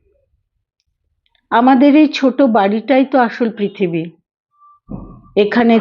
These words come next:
থেকে প্রাপ্ত শিক্ষাই তো সে বৃহত্তর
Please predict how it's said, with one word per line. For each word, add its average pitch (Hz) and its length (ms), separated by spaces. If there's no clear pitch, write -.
থেকে 220 260
প্রাপ্ত 196 360
শিক্ষাই 254 540
তো 277 60
সে 247 100
বৃহত্তর 233 540